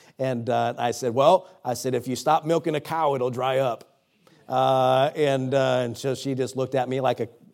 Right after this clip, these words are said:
calf looking at a new gate. Uh, and, uh, she's, uh, I, I exacted her agriculture farming analogy, uh, uh,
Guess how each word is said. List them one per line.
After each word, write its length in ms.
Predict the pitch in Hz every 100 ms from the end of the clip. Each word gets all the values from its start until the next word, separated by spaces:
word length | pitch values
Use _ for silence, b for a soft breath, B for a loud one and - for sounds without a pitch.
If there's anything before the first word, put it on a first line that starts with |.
| _
calf 280 | - 123 110
looking 200 | 120 123
at 120 | 123
a 40 | 131
new 140 | 139
gate. 320 | 143 185 139 B B -
Uh, 420 | 131 120 123 127
and, 340 | 143 139 127 123
uh, 260 | 127 120 113
she's, 340 | - 131 123 B B
uh, 40 |
I, 560 | 113 107 117 120 - 117
I 60 | 104 B
exacted 480 | 113 104 135 147 143
her 280 | 139 135 127 B -
agriculture 640 | 135 135 127 139 139 135
farming 340 | 127 131 135 127
analogy, 640 | 123 123 123 113 127 123 B B
uh, 400 | 117 117 113 117
uh, 240 | 131 127